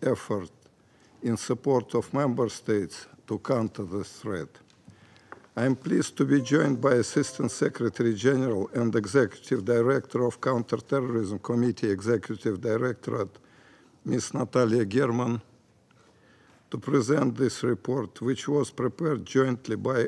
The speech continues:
our offices and the Analytical Support and Sanctions Monitoring Team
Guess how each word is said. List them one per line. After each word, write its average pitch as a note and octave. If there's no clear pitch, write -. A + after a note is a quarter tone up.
our C#3+
offices -
and G#2+
the A#2+
Analytical C3
Support A#2+
and G#2
Sanctions -
Monitoring A2
Team C3+